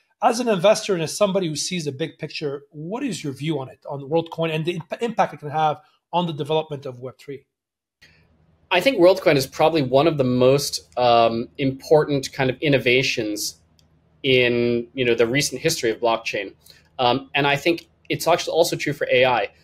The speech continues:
Speaker 2: We cannot underestimate how important what WorldCoin is doing is. Now, I'm not saying that it's the end-all, be-all, silver bullet solution,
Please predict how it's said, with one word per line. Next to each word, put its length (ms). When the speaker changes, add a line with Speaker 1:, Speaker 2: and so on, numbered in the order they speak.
Speaker 2:
We 160
cannot 680
underestimate 1000
how 300
important 720
what 280
WorldCoin 460
is 120
doing 480
is. 420
Now, 180
I'm 120
not 200
saying 260
that 140
it's 140
the 180
end-all, 320
be-all, 300
silver 520
bullet 240
solution, 600